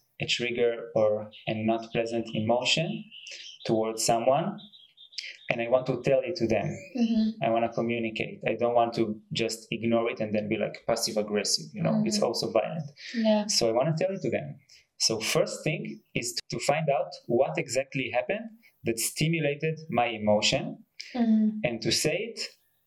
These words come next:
Speaker 1: very concretely and clearly without any judgment or story or diagnosis. For example,
Speaker 2: Mm-hmm.
Speaker 1: let's say you, you were late. Let's say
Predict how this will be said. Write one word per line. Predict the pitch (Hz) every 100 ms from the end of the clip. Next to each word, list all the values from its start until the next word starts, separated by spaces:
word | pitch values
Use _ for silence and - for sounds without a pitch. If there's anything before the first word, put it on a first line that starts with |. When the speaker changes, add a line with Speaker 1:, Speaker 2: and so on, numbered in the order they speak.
| -
Speaker 1:
very | 107 135 156 165 170 165 - -
concretely | - 131 110 131 143 143 117 113 113
and | 113 110 -
clearly | 120 139 147 220 220 - _ _ _ -
without | 117 123 170 196
any | 165 156 143 - - 117
judgment | 110 117 127 131 127 120 117 -
or | 113
story | 110 - - 131 127 127 123 -
or | 117 113
diagnosis. | 110 107 113 123 123 120 113 - _ - -
For | 135 131
example, | 117 120 120 113 107 - - -
Speaker 2:
Mm-hmm. | 247 226 220 208
Speaker 1:
let's | 131 131 -
say | 139 151 165 170 170 _ _ _ _ _ _ _ -
you, | 110 117 120 120 120 120 120 _
you | - 131 120
were | 113
late. | 113 - - - - -
Let's | 113 113
say | 120 117 113